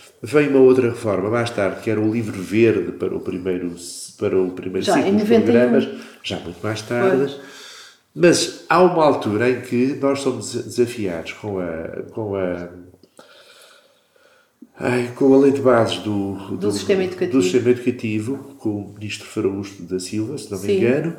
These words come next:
Speaker 1: e em que nós somos, temos um desafio fantástico, que é,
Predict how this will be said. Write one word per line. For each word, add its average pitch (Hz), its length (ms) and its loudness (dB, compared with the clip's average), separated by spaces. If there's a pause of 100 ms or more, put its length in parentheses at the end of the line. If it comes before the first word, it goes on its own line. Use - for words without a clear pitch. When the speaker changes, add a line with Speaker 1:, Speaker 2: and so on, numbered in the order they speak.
(460)
Speaker 1:
e 156 120 4
em 185 140 6
que 180 120 -4
nós 165 200 2
somos, - 320 -4 (280)
temos 139 260 -2
um 135 80 -6
desafio 131 500 0
fantástico, - 680 -8
que 113 220 -4
é, 135 200 -2